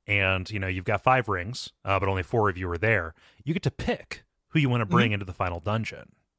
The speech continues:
Speaker 2: Yeah, which I, it's usually you can just kinda choose your party throughout the entire thing,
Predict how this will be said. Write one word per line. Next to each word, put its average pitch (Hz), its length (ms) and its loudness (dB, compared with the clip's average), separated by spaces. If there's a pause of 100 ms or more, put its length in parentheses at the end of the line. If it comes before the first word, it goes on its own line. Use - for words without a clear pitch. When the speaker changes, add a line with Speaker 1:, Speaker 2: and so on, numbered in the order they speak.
(760)
Speaker 2:
Yeah, 139 180 2
which 165 220 -2
I, 233 100 2
it's 240 360 -4
usually 277 300 2
you 190 120 0
can 165 160 0
just 147 120 -4
kinda 147 160 2
choose 165 240 -4
your 151 100 2
party 139 280 2
throughout 131 220 -4
the 131 80 -4
entire 131 320 0
thing, 123 320 -2